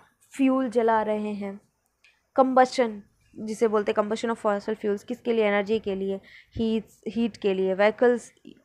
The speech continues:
में, ठीक है। तो ये सारे जो एक्टिविटी, इन सब से भी क्या रिलीज हो रहा है एटमॉस्फेयर में, कार्बन। तो ये सारे जो प्रोसेसेस हैं, इनसे क्या हो रहा है,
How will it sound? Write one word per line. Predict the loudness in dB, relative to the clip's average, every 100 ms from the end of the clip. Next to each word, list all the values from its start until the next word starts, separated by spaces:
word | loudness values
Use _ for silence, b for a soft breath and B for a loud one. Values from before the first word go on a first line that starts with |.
| _ _ -8
में, | -6 -6 -8 B B -10
ठीक | -4
है। | -2 -4 B B
तो | -8
ये | -6 -4 -4
सारे | 0 2 2
जो | 0 -2
एक्टिविटी, | -2 -6 -4 -6
इन | -6
सब | -8 -8
से | -8
भी | -8
क्या | -10 -6
रिलीज | -6 -6 -4
हो | -4
रहा | -4
है | -6 -10
एटमॉस्फेयर | -8 -14 -14 -14 -14
में, | -16 _ _ _ _ -4
कार्बन। | -2 -2 -6 -12 _ _ -12
तो | -6
ये | -2 -4
सारे | 0 0 0 0
जो | -4
प्रोसेसेस | -2 -2 0 -4 -8 -8 -8
हैं, | -6 -6
इनसे | -6 -6 -6 -8
क्या | -4
हो | -4
रहा |
है, | -4